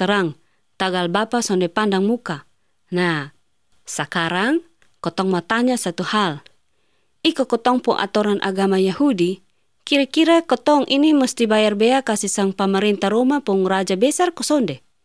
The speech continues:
Ma Yesus su tahu dong mau pancing Sang Dia.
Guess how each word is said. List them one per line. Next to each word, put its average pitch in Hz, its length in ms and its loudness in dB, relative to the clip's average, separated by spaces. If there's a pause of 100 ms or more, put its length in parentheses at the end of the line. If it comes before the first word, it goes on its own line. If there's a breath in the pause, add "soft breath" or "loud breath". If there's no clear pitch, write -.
(720)
Ma 180 320 0
Yesus 214 400 0
su 196 80 -6
tahu 214 240 2
dong 196 240 2
mau 175 160 0
pancing 190 400 -2
Sang 165 240 -2
Dia. 160 240 0